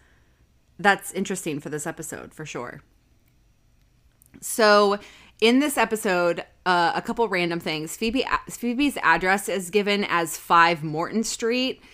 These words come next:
which is about a five-minute walk from the apartment on Grove in Bedford. However, previously, Monica and Rachel have stated that Phoebe lives much farther away, so kind of a continuity goof.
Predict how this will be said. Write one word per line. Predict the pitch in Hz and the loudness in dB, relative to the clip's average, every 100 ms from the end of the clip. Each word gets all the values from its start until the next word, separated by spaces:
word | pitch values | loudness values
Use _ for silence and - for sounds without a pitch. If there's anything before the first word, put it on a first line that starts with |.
| - - _ | -20 -20 _
which | 233 226 | 0 0
is | 226 | 2
about | 214 247 | 4 4
a | |
five-minute | 311 185 175 190 160 | 4 4 4 2 -2
walk | 147 160 - | 2 2 2
from | 190 | -4
the | 175 | -4
apartment | 165 170 151 170 - | -2 -2 0 -2 -2
on | 160 | -4
Grove | 156 160 160 | -2 -2 -2
in | 160 | -4
Bedford. | 143 143 147 190 202 208 | -4 -6 -4 -2 -2 -4
However, | - 185 165 190 247 202 165 | 0 0 2 2 4 4 0
previously, | - 262 320 - 226 214 | -2 -2 0 0 0 0
Monica | 185 175 180 208 | 2 2 0 -2
and | 175 | -2
Rachel | 175 185 | -2 0
have | 175 | -2
stated | 165 185 170 170 | -2 -2 -2 -2
that | 156 | -6
Phoebe | - 180 180 | -6 -4 -2
lives | 170 156 147 | -2 -4 -6
much | 156 147 147 - | -6 -4 -6 -6
farther | - 160 156 151 | -2 -2 -2 -6
away, | 135 117 170 | -6 -4 -4
so | - 202 | -4 -4
kind | 185 175 | -2 -2
of | 180 | -4
a | |
continuity | - 170 147 147 143 151 208 | -4 -2 -2 -4 -6 -6 -6
goof. | 208 226 247 285 - | 0 0 2 -2 -10